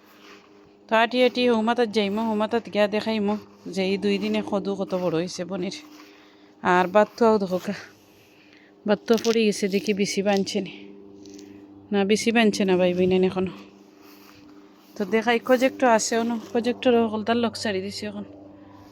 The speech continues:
সব তার লক ছাড়িছি। কজেক্টও বিষ আছে, ওদের এখনো কজেক্ট বাই বইনেন বড় ওর দেখরানি। তো এখন আর সপ্তাহে ইন্টারেস্ট গেছে কি, খামে খাজে সকল তাই গিয়া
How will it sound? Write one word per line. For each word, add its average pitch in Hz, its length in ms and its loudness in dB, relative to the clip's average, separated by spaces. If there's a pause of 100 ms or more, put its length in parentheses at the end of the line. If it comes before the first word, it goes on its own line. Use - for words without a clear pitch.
(320)
সব 226 180 -2 (140)
তার 208 200 -2
লক 202 180 -2
ছাড়িছি। 196 320 -4 (100)
কজেক্টও 220 380 -2 (640)
বিষ 208 220 -2 (120)
আছে, 208 200 -4 (840)
ওদের 208 220 4
এখনো 226 300 2
কজেক্ট 208 360 0
বাই 202 160 4
বইনেন 196 340 4
বড় 185 120 2 (100)
ওর 185 80 0 (100)
দেখরানি। 190 360 -6 (1300)
তো - 140 -8
এখন 220 240 2
আর 208 140 2
সপ্তাহে 220 400 0 (380)
ইন্টারেস্ট 214 500 4 (120)
গেছে 190 300 0
কি, 196 80 -6 (800)
খামে 226 380 4 (120)
খাজে 220 360 2 (100)
সকল 196 300 -2
তাই 226 140 6 (580)
গিয়া 190 200 0